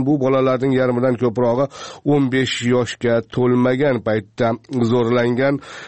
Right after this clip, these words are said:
So'nggi yillarda Rim katolik cherkovi ruhoniylari orasida jinsiy zo'ravonlik,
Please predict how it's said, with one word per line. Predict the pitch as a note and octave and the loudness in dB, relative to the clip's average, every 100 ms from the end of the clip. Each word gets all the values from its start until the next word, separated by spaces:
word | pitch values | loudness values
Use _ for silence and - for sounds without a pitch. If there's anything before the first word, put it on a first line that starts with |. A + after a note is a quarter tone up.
| - | -4
So'nggi | D#3 D3 D3 C#3+ | 0 0 2 0
yillarda | C#3 C3 C3 C3+ C3 | 2 0 0 0 0
Rim | C#3 C3+ | 0 -2
katolik | B2 C3 B2+ - | 0 0 0 -2
cherkovi | C3+ A#2 C3+ C3+ C3 | -2 0 0 2 0
ruhoniylari | A2+ B2 B2+ B2+ B2+ C3+ B2+ | 0 0 0 0 0 0 0
orasida | A#2+ B2+ B2+ A#2 | -2 -2 -2 0
jinsiy | B2+ C#3+ B2+ | -2 0 0
zo'ravonlik, | C3 C3 C#3+ D3+ C#3+ | 2 2 2 2 0